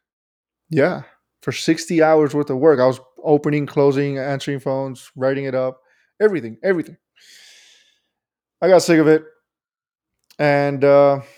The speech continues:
that's the guy that I mentioned before in the past. He laughed at me when I bought a scope. He's like, "What do you need that for?" And the first car I got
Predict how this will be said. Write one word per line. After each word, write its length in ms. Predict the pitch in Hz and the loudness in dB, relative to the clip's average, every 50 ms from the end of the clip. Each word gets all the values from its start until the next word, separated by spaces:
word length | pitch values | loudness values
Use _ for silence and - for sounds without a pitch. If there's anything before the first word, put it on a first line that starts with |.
| _ _ _ _ _ _ _ _ _ _ _ _ _ _ _ _ _ _ _ _ _ _ _ _ _ _ _ - | _ _ _ _ _ _ _ _ _ _ _ _ _ _ _ _ _ _ _ _ _ _ _ _ _ _ _ 0
that's 160 | 165 175 170 | 0 2 2
the 80 | 165 | 0
guy 200 | 147 156 156 151 | 2 4 4 4
that 160 | 147 147 135 131 | 4 2 2 0
I 120 | 135 135 | -2 -2
mentioned 360 | 131 139 143 139 - 143 135 | -4 -6 -8 -8 -10 -12 -10
before 320 | 123 127 123 - 139 131 131 | -10 -10 -6 -6 -6 -4 -4
in 60 | 127 | -6
the 80 | 123 | -8
past. 500 | 117 - 143 131 127 123 123 - - - 143 _ _ _ _ _ _ _ _ _ - | -8 -6 -6 -4 -4 -4 -6 -8 -14 -20 -20 _ _ _ _ _ _ _ _ _ -8
He 100 | - 143 139 | -4 0 2
laughed 240 | 135 135 135 135 - | 4 2 2 2 -2
at 100 | 131 123 | -4 -4
me 100 | 127 127 | -6 -8
when 140 | 123 123 120 | -6 -6 -8
I 40 | 117 | -6
bought 180 | 120 127 123 | -4 -6 -6
a 60 | 117 113 | -6 -8
scope. 380 | - - 139 127 127 120 _ _ _ _ _ _ _ _ | -12 -10 -8 -8 -8 -10 _ _ _ _ _ _ _ _
He's 100 | - 165 | -8 -4
like, 140 | 160 156 135 | -4 -4 -2
"What 80 | 160 196 | -2 -2
do 40 | 214 | -2
you 60 | 196 | 0
need 120 | 208 226 | 0 0
that 220 | 220 233 240 226 - | 0 0 0 -2 -4
for?" 280 | 143 131 117 113 - _ _ _ _ _ _ _ _ _ _ _ _ - | -6 -6 -6 -8 -12 _ _ _ _ _ _ _ _ _ _ _ _ -12
And 200 | - 151 151 147 | -8 -6 -6 -6
the 60 | 143 143 | -6 -6
first 320 | - - 175 170 156 - | -4 -2 -2 -2 -2 -2
car 220 | - 175 170 165 156 | 0 2 4 4 4
I 60 | 147 | 4
got 400 | 135 151 156 160 151 139 - | 4 4 4 6 4 4 2